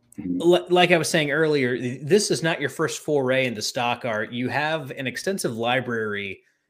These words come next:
Speaker 2: both on your website and on your Patreon, uh, that a lot of people have, have taken great advantage of. So how did you first start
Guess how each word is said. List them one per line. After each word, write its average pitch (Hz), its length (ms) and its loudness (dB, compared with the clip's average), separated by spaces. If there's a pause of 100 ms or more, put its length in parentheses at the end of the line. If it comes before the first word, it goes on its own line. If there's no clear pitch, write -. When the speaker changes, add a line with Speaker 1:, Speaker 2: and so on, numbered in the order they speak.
(140)
Speaker 2:
both 156 340 0
on 175 220 -2
your 160 140 -2
website 135 480 -2
and 123 100 -6
on 147 140 -6
your 107 100 -8 (100)
Patreon, 90 920 -8 (500)
uh, 107 140 0
that 123 120 -2
a 127 60 0
lot 123 300 2
of 151 80 -10
people 131 400 -4
have, 110 180 -6
have 120 160 -8
taken 127 320 -4
great 117 180 -2
advantage 113 440 -4
of. 104 160 -2
So 117 160 -6
how - 280 -4
did 240 200 -4
you 170 140 2
first - 680 -4
start - 840 -4